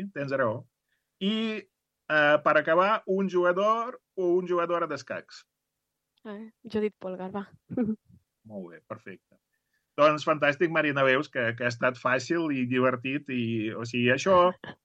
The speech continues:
Speaker 1: dona una mica la, la idea de la personalitat, no? Perquè
Speaker 2: Sí, dona una idea de qui sóc, vols dir? He dit
Speaker 1: No,
Speaker 2: coses
Speaker 1: no,
Speaker 2: molt
Speaker 1: bé,
Speaker 2: rares,
Speaker 1: sí,
Speaker 2: no?
Speaker 1: sí, sí, eh. A tu, per exemple, per viure a Nova Zelanda, interessant.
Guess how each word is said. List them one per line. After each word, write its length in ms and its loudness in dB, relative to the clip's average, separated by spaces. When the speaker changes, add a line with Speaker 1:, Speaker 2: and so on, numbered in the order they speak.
Speaker 1:
dona 280 8
una 220 6
mica 260 -4
la, 280 4
la 120 0
idea 420 -2
de 180 0
la 160 -4
personalitat, 720 -8
no? 200 -16
Perquè 420 -16
Speaker 2:
Sí, 340 4
dona 300 8
una 100 10
idea 200 10
de 40 4
qui 140 4
sóc, 260 4
vols 240 4
dir? 160 -6
He 160 2
dit 80 0
Speaker 1:
No, 120 10
Speaker 2:
coses 120 10
Speaker 1:
no, 120 6
Speaker 2:
molt 120 2
Speaker 1:
bé, 200 6
Speaker 2:
rares, 400 0
Speaker 1:
sí, 80 -2
Speaker 2:
no? 120 -4
Speaker 1:
sí, 200 -4
sí, 180 -6
eh. 140 -2
A 140 0
tu, 140 2
per 160 -2
exemple, 360 0
per 160 2
viure 280 4
a 40 4
Nova 200 0
Zelanda, 440 -4
interessant. 480 -12